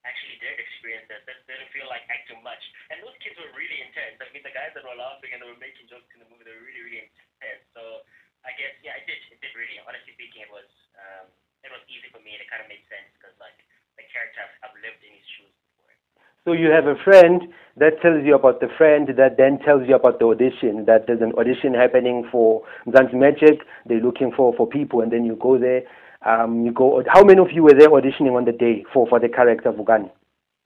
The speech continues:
Speaker 1: Dude, I don't even know. Like, I was, you know, um, okay, funny story. So we were, I was, I was living with Themba at a time.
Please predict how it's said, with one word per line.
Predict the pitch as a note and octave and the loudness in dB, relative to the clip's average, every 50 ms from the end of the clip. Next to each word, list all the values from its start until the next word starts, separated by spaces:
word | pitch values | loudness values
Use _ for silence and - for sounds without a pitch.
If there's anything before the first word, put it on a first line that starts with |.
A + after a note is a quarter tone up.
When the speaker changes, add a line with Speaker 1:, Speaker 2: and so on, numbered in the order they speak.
| _ _ _ _ _ _ _ _ _ _ _ _ _ _ _ _ _ _ _ _ _ _ _ _ _ | _ _ _ _ _ _ _ _ _ _ _ _ _ _ _ _ _ _ _ _ _ _ _ _ _
Speaker 1:
Dude, | _ B2 B2 B2 _ B2+ A#2+ | _ _ _ _ _ _ -20
I | A#2+ B2 C3+ D3 | -20 -20 -20 -20
don't | D3+ D3+ | -20 -20
even | D3 C3+ C#3 | -20 -20 -20
know. | D3 B2 A2+ | -20 -20 -20
Like, | A#2 B2+ A#2 - _ _ _ _ _ _ _ _ _ _ _ _ _ _ _ _ _ _ _ _ _ _ _ _ _ _ | -20 -20 -20 -20 _ _ _ _ _ _ _ _ _ _ _ _ _ _ _ _ _ _ _ _ _ _ _ _ _ _
I | D3 E3 E3 | -20 -20 -20
was, | E3 D#3+ D3+ D3 _ _ _ _ _ _ _ - _ _ _ _ _ _ _ _ _ _ | -20 -20 -20 _ _ _ _ _ _ _ _ -20 _ _ _ _ _ _ _ _ _ _
you | C#3+ | _
know, | D#3+ F3+ F3+ | -20 -20 -20
um, | C3 C#3 C3+ C3 B2+ B2 B2 B2 A#2 A2+ _ _ _ _ _ _ _ | -20 -20 -20 -20 -20 -20 -20 _ _ _ _ _ _ _ _ _ _
okay, | - - - _ _ - | -20 -20 -20 _ _ -20
funny | D3 - - | -20 -20 -20
story. | _ A2+ - - _ | _ -20 -20 -20 _
So | - - _ _ _ _ _ _ _ | -20 -20 _ _ _ _ _ _ _
we | D#3 F3+ | -20 -20
were, | F3+ E3+ D#3+ - - | -20 -20 -20 -20 -20
I | E3 F#3 | -20 -20
was, | F3+ F3+ _ _ | -20 -20 _ _
I | D3 D#3 | -20 -20
was | - - | -20 -20
living | - - F3 E3 | -20 -20 -20 -20
with | D#3 D3 _ _ _ _ - | -20 -20 _ _ _ _ -20
Themba | D3 C#3+ C#3 C#3 A#2+ | -20 -20 -20 -20 -20
at | A2 A2+ A2 | -18 -18 -18
a | A2 _ - | -20 _ -20
time. | A2+ A2+ A#2 | -20 -20 -20